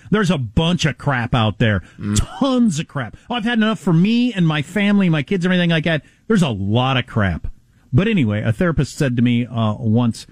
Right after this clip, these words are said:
Speaker 1: when I was explaining something and, "How's it make you feel?" And he, "You should feel that way. That's the way any normal people, person would feel when this has happened to them." And I,
Speaker 2: Right.
Speaker 1: for,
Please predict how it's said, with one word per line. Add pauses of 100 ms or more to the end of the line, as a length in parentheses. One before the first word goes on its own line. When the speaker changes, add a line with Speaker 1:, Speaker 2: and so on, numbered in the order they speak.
(180)
Speaker 1:
when
I
was
explaining
something
and,
"How's
it
make
you
feel?"
And
he,
"You
should
feel
that
way. (180)
That's
the
way
any
normal
people, (100)
person
would
feel (160)
when
this
has
happened
to
them." (320)
And
I,
Speaker 2:
Right.
Speaker 1:
for,